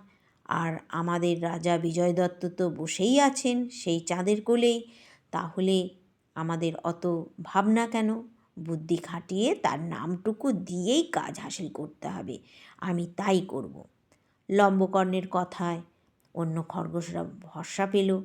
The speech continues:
তারা বলল, "ভাই লম্বকর্ণ, তুমি আমাদের মধ্যে সবচেয়ে বুদ্ধিমান, আমাদের বাঁচার একটা পথ তুমি বার করলে।" লম্বকর্ণ বলল, "তোমরা এখানেই থাকো,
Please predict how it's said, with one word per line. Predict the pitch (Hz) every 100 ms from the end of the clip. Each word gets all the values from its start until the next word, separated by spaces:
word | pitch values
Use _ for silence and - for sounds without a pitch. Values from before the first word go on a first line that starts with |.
| - _ -
তারা | 175 175
বলল, | 170 185 190
"ভাই | 180 - 185 233 247 254 - - _
লম্বকর্ণ, | 170 170 165 170 196 196 226 302 311 - _
তুমি | - 180 180
আমাদের | 170 170 175 175
মধ্যে | 180 180 220
সবচেয়ে | 208 202 - 220
বুদ্ধিমান, | 196 170 165 190 214 233 208 - - -
আমাদের | 175 170 170
বাঁচার | 180 170 - 190
একটা | - - 190 -
পথ | 190 196 196
তুমি | 180 170 170 - _ _
বার | 180 170 170
করলে।" | - 175 170 - - _ _ _ _ _ _ _ _ _ _ -
লম্বকর্ণ | 170 165 165 165 165 165
বলল, | 160 165 165 156 - _ _ -
"তোমরা | 170 160 170
এখানেই | 170 - 185 190 190
থাকো, | 190 180 196 214 165